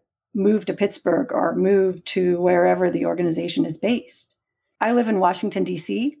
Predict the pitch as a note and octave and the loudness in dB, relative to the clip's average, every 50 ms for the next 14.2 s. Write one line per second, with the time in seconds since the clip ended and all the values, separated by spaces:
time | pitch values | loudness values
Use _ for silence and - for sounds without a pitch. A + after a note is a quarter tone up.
0 | _ _ _ - - G#3 G3 F#3+ F#3 F3+ F#3+ F#3 - _ _ _ - - G#3 F#3+ | _ _ _ -4 0 4 4 4 4 2 0 -4 -10 _ _ _ -4 0 0 2
1 | F#3+ G#3+ A3 - - B3 A#3 A3+ A3+ A3 A3 G#3+ A#3 G#3+ G3+ A3 A3+ A3+ A3+ B3+ | 2 2 0 -2 -2 -2 0 0 0 -2 -2 -2 -4 -4 -2 -2 -2 0 0 -2
2 | C#4 - _ _ _ _ _ _ _ _ _ _ _ _ _ _ _ _ - G3+ | -4 -6 _ _ _ _ _ _ _ _ _ _ _ _ _ _ _ _ -2 0
3 | G#3 G#3+ A3 G#3+ G#3 G3+ G3 F#3 F3+ F#3+ F#3 F3+ F#3+ F3+ F3+ F3+ F#3 - F#3+ F3+ | 2 2 2 2 2 2 2 2 2 2 2 2 4 4 4 4 2 0 0 0
4 | F#3 E3 F3+ F#3 - E3 - F#3+ F#3+ G#3 - F#3 F3+ F3+ F3+ F3 F3+ E3+ E3 E3+ | 2 2 2 0 -2 -4 -4 -4 -4 -4 0 0 2 2 2 2 4 4 4 4
5 | F3+ F3+ F3+ F3+ F3 D#3+ F#3 F3+ F3+ F3 - E3+ F3+ F3+ D#3+ - - - - - | 4 4 4 4 4 2 2 2 0 0 -2 -2 0 2 2 2 0 -2 -2 0
6 | G#3 G#3 G#3 G#3 - G#3 G3+ F#3+ F3+ E3+ F3+ F3 - - F#3 F3 E3+ F3 F3 E3+ | 2 2 2 2 0 0 -2 -2 -2 -4 -6 -8 -4 0 0 2 2 2 2 2
7 | F3 E3+ F3+ F3+ - - E3+ E3 - F3+ F3+ E3+ - F3+ E3+ - F3+ D#3 F3 F3 | 2 0 0 -2 -2 -4 -6 -6 -4 -4 -6 -6 -6 -8 -10 -10 -6 -4 -2 -2
8 | F3 F3 F3+ F3+ - F#3 F3+ E3 E3 E3+ F3 F3+ - _ - G3 F#3+ F#3+ - G3+ | -2 -2 -4 -2 0 2 2 2 2 -2 -4 -8 -8 _ 0 0 2 2 2 0
9 | F3+ F3+ F3 E3 D#3+ E3+ E3+ F3 F3+ - B3+ C4 B3+ - - _ _ _ _ _ | 0 0 0 0 0 0 -2 -4 -2 0 0 0 0 0 -4 _ _ _ _ _
10 | _ - A3 A3 A3+ A3 G#3 G3+ - G3+ A#3 A#3 G#3+ G3+ F#3 - - - - _ | _ 2 4 4 4 4 2 2 2 2 2 2 2 2 0 0 -2 -4 -8 _
11 | _ _ _ _ _ _ _ _ - - A3 A3 - - - - A3+ A#3 A3+ A3+ | _ _ _ _ _ _ _ _ 0 2 2 2 0 -2 -2 0 0 2 4 4
12 | B3+ C4 C#4 B3+ C4 B3+ B3+ - - A#3 A3 A3 G#3+ G3+ F#3+ F#3 F3+ - - F3+ | 4 4 4 4 2 0 0 0 0 0 2 2 2 0 0 0 0 0 2 2
13 | F#3 F#3 - F3+ - F#3 F3 F3 - - - - F3 E3+ D#3 - C#4+ - - A3+ | 2 2 2 0 0 0 0 -2 -2 0 2 2 2 2 2 0 0 -2 -4 -6
14 | - - - | -8 -12 -14